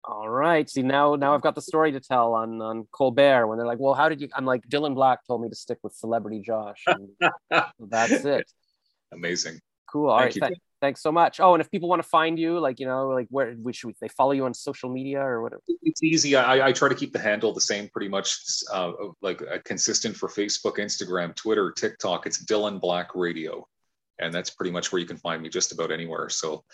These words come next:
Speaker 2: and I love to be, I love being on social media. I love to interact. I think it's just, um, I mean, it's a time waster, but it's also productive in, in many aspects if, when you use it for good. And, uh, and I love to connect with people.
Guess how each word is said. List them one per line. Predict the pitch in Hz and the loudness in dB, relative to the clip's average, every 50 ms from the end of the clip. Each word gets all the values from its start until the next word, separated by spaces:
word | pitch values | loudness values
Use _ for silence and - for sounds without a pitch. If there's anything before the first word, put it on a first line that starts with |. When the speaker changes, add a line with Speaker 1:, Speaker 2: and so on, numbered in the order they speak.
| - - _ _ - | -20 -20 _ _ -6
Speaker 2:
and | 117 - | -2 0
I | 90 95 | 2 2
love | 95 95 95 92 | 4 4 2 2
to | 104 90 | 0 -4
be, | 95 95 | -2 -2
I | 98 - 98 98 | -2 -2 -2 -2
love | 95 98 101 101 95 - | 2 2 2 2 2 -2
being | 104 98 95 | -6 -4 -4
on | 92 95 | -4 -4
social | - - 107 101 - - 90 | -2 0 0 0 -2 -4 -4
media. | 90 95 95 95 95 | -4 -2 0 0 0
I | 95 | 0
love | 92 92 90 85 | 0 -2 -2 -2
to | 92 90 | -4 -4
interact. | 90 90 95 92 87 87 92 - - - - _ - - _ _ _ _ _ | -4 -2 -2 0 0 0 -2 -4 -6 -16 -20 _ -20 -20 _ _ _ _ _
I | - 85 | -4 -4
think | 90 87 - | -4 -4 -4
it's | - - - | -6 -6 -2
just, | 95 - - _ - | -2 -4 -4 _ -2
um, | 104 92 87 87 82 82 82 87 | 0 0 0 -2 -4 -6 -10 -10
I | 95 | -8
mean, | 95 95 92 | -6 -4 -4
it's | 90 - - | -2 -4 -4
a | - | -4
time | - 107 107 110 110 | -2 0 0 0 2
waster, | 104 104 110 113 - - 135 127 | 0 0 2 0 0 0 0 0
but | 117 101 | 0 0
it's | 92 - - | 0 0 0
also | 101 95 95 - - 101 95 92 87 - 80 - _ _ | -2 0 0 0 0 -2 -2 -4 -6 -10 -12 -12 _ _
productive | 104 98 92 - - 107 98 92 | -2 -2 -2 -2 -4 -6 -2 -2
in, | 101 95 95 | -2 -2 -2
in | 85 95 92 | -6 -6 -6
many | 92 90 92 90 | -6 -4 -2 0
aspects | 90 95 98 - - - 107 104 - - - - - | 0 0 0 -2 0 0 0 0 0 -2 -2 -2 -2
if, | 104 - 95 95 87 _ | -2 -6 -6 -8 -8 _
when | 98 98 95 | -10 -8 -8
you | 90 | -6
use | 87 87 98 92 | -6 -4 -4 -4
it | 104 - | -6 -6
for | - - 90 | -6 -8 -6
good. | 85 95 95 107 131 127 | -2 -2 -2 -2 0 -2
And, | 98 87 87 87 85 95 | -4 -4 -4 -6 -2 0
uh, | 90 87 87 85 - _ _ _ _ _ _ _ _ _ _ _ | 0 0 0 -2 -6 _ _ _ _ _ _ _ _ _ _ _
and | 80 85 90 90 92 87 98 | -8 -8 -8 -8 -6 -2 -2
I | 95 | -2
love | 95 98 98 95 90 | 0 0 0 -2 -2
to | - 95 | -4 -6
connect | - - 107 110 110 - | -4 -2 -4 -4 -4 -6
with | _ _ _ | _ _ _
people. | 92 90 - 85 85 82 | -10 -8 -8 -8 -10 -10